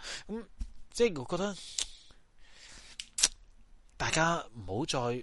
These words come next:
唔好再令到佢更加難堪，同埋同埋呢，我有 cap 低咗佢個I G story 嘅。佢係講咩呢？佢係話所有支持者嘅信息我都全部有睇晒，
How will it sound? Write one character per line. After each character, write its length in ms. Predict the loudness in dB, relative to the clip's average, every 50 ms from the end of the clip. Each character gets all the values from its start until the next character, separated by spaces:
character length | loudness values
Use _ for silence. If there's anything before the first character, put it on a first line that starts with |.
| -8 -10
唔 80 | -8
好 120 | -4 -4 0
再 240 | 4 4 6 6 6
令 500 | 4 2 0 0 2 2 2 2 0 0
到 100 | 0 -2
佢 200 | 0 -2 -4 -2
更 160 | -2 0 4
加 120 | 4 6
難 280 | 6 6 4 2 0 -2
堪， 220 | -2 -2 -2 -2
同 160 | -4 -4 2
埋 180 | 2 4 4 2 0 -6 -8 -10 -12 -14 -16 -18 -20 -20 -20 -20 -20 -20 -20 -20 -14 -14 -12 -12 -12 -14 -12 -8 -6
同 100 | 0 4
埋 160 | 6 8 10
呢， 400 | 12 12 12 10 8 6 4 2 2
我 220 | 6 8 8 10 10
有 200 | 10 10 8 8
cap 240 | 6 4 4 4 4 4 4
低 280 | 6 8 8 6 4 2
咗 260 | 2 2 2 2 2
佢 260 | 0 0 2 2 2 2
個 320 | 4 4 4 2 0 -2
I 280 | 0 4 4 4 4 4
G 260 | 0 -2 -2 0 0
story 560 | 0 0 2 2 2 2 0 -2 -6 -6 -6
嘅。 160 | -6 -6 -6 -6 -10 -14 -14 -16 -16 -14 -14 -14 -14 -16 -16 -14
佢 180 | 0 4 6 8
係 160 | 8 6 6
講 200 | 4 2 0 0
咩 180 | 2 2 2 4
呢？ 200 | 4 2 2 0 -4 -12 -20 -20 -20 -20 -20 -20 _ -20 -20 -20 -18 -20 -20 -20 -20 -20 -20 _ -20 -14 -4
佢 220 | 4 6 8 8
係 40 | 10
話 300 | 10 10 10 10 8 4
所 220 | 4 8 10 12 12
有 160 | 12 12 12
支 240 | 12 6 4 6 6
持 240 | 6 6 4 4
者 160 | 2 4 6 6
嘅 180 | 8 8 8 8
信 200 | 8 6 2 2
息 160 | 2 2 2 2
我 140 | 2 2
都 200 | 4 4 4 4
全 260 | 2 2 -2 -2 -2 0
部 140 | 0 2
有 180 | 2 2 2 4
睇 300 | 4 4 4 4 2 0
晒， 340 | 0 0 0 -2 -2 -4